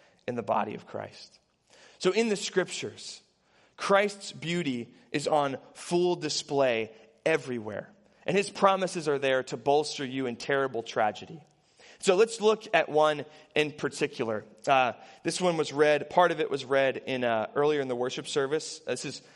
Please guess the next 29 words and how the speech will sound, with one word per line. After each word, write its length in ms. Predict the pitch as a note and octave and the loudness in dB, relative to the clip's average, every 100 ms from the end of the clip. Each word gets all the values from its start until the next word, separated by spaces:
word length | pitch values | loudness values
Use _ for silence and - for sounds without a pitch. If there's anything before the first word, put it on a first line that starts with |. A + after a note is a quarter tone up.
| - | -10
the 180 | E3+ E3+ | -8 0
end 240 | E3+ F3+ | 2 2
of 120 | E3 C3+ | 0 2
Romans 360 | D3+ D#3 C#3+ | 2 2 -4
chapter 540 | - - C3 - A#2 - | -6 0 0 0 -4 -2
eight. 220 | A2+ - - _ - | -2 -4 -16 _ -6
And 80 | B2 | -4
I'm 80 | C3+ | -2
gonna 200 | C3+ B2 | -2 -2
read 380 | B2 A#2+ A2+ - - - _ | -4 -4 -6 -12 -20 -20 _
a 60 | - | -10
selection 460 | - C3+ C3 - A#2+ | -2 0 0 -2 -6
of 60 | |
these 200 | A#2+ A#2 | -4 -6
verses 420 | A#2 A#2 - A2 | -4 -4 -4 -10
here. 300 | - A2+ G#2+ - - | -6 -4 -4 -6 -2
And 100 | E3+ | 2
let's 200 | A3 - | 2 0
look 360 | D3 D#3+ D3+ - - _ _ _ _ | -2 0 0 -4 -20 _ _ _ _
at 120 | C3+ | 0
what 180 | B2+ C3 | 2 -2
Christ 520 | - C#3 C3+ - - - _ _ | 0 0 0 -8 -16 -20 _ _
would 100 | - | -4
have 180 | A2+ C3 | 2 2
us 160 | B2 - | 0 -6
to 80 | A#2+ | -12
feed 320 | - A#2+ A2+ | -6 -4 -2
on 200 | G#2 G2+ | -2 -2
here. 300 | - G#2 | -6 -8